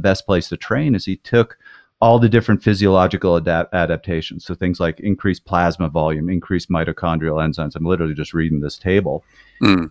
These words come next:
Speaker 1: And then figured out where do you see the, the biggest adaptations in these different systems. And when you look at his table,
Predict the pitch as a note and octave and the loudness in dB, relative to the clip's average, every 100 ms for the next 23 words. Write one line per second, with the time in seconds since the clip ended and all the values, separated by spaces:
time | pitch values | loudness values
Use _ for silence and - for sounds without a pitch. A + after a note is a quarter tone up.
0 | A2 G#2 G#2 G2 - G#2+ G#2+ G2+ G2 G2 | 4 6 6 4 4 4 6 6 6 6
1 | G2 - _ _ _ - F#2+ G#2 G#2+ A2 | 4 2 _ _ _ -10 0 4 4 4
2 | G#2+ G2+ F#2+ - - G#2+ G2+ F#2+ F#2 F#2 | 2 2 0 -2 -2 2 4 2 2 -2
3 | G2+ - G2 F2+ F2+ F2 F2 E2+ G2+ F#2+ | -6 -12 -10 -4 -2 -4 -6 0 2 2
4 | F#2 - F#2+ F#2 F2 E2+ - A2+ E3 - | 0 -2 -2 0 2 0 -2 -2 -2 -4
5 | D2+ D2+ G#2+ - _ _ _ _ _ G#2+ | -8 -10 -12 -16 _ _ _ _ _ 4
6 | G2+ F#2 F2 G2 - E2+ - B2+ - C#2+ | 4 4 2 0 2 -2 0 0 0 -8
7 | - F2+ F#2 F#2+ G2+ G2+ G2 F#2+ - - | -4 0 2 4 2 2 2 0 0 2
8 | C#3 D#3+ D#2+ A2 | 2 2 0 -2